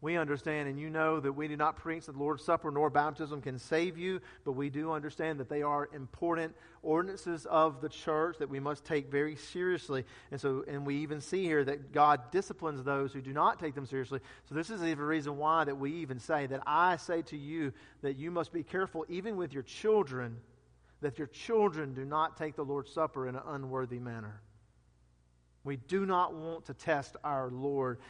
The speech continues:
especially with our children whom we love and care for so deeply.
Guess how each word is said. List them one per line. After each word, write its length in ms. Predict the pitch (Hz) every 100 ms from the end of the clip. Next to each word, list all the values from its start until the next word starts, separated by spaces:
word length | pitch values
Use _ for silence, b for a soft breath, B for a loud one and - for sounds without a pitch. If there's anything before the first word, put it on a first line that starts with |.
| B
especially 600 | 151 - - 170 - 156
with 200 | 135 131
our 100 | 123
children 560 | 113 165 151 123 123 120 - b b
whom 340 | 156 139 131
we 300 | 131 127 120
love 500 | - 127 123 120 117 117 - _ _
and 120 | 135 120
care 260 | - 127
for 200 | 120 123
so 140 | 113 120
deeply. 400 | 117 113 117